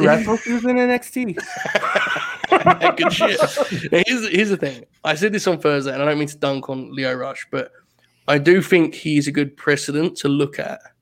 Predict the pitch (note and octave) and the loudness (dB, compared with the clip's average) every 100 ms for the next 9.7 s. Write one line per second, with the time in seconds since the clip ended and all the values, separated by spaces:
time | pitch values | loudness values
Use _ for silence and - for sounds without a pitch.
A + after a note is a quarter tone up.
0 | _ C3+ - - A#2 D3 E3+ E3 D#3 F#3+ | _ -10 -8 -4 0 4 6 6 4 4
1 | G#3 G#3 F#3 D#3 D3+ D3+ D#3+ - B3+ - | 6 8 6 4 2 0 -2 -4 -4 -2
2 | - F#3+ F3+ G3+ G#3 C3+ C3 C#3+ D3 C#3+ | 2 2 2 2 2 2 0 -2 -4 -4
3 | C3+ D3 C#3+ C#3+ - C3+ C3+ C3+ F3+ D#3+ | -2 -2 -2 -6 -6 -8 -4 -2 -2 -2
4 | E3 D#3+ E3+ D3+ - G#3 F3 C#3 D3 _ | -4 -2 -2 -2 -2 -4 -4 -8 -12 _
5 | _ _ _ _ _ D3+ G3+ G#3+ F#3 E3+ | _ _ _ _ _ 0 0 2 0 0
6 | D#3 F#3+ F#3 E3 D3+ G3+ F3 C#3 C3+ C#3 | 2 6 8 8 4 2 0 0 0 -2
7 | C3+ - C#3 D#3 D#3+ D3+ C#3+ C#3+ C#3 D#3 | -4 -4 0 2 2 2 4 4 4 4
8 | D#3 F#3 D#3 C3+ C3+ E3 C#3+ D3 D3 A#2 | 2 2 0 2 2 2 4 2 4 0
9 | C3 C3+ C3+ B2+ A2+ B2+ A2+ | 0 -4 -4 -4 -2 -6 -6